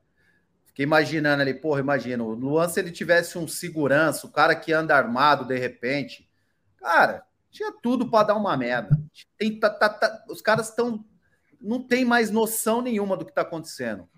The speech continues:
Ou alguém, ou a polícia, a, a C B F, alguém faça alguma, o próprio clube,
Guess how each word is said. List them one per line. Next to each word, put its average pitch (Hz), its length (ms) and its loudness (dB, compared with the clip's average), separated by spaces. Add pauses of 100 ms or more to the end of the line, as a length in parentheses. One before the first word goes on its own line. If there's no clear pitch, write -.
(360)
Ou 240 360 2
alguém, 196 580 2
ou 190 240 0
a 220 120 2
polícia, 175 1080 -2 (320)
a, 127 300 4 (260)
a 135 80 -4
C 180 180 -6
B 170 140 0
F, 139 920 4 (140)
alguém 156 380 0
faça 185 480 2
alguma, 165 260 -2
o - 180 -10
próprio 247 360 -2
clube, 165 760 -2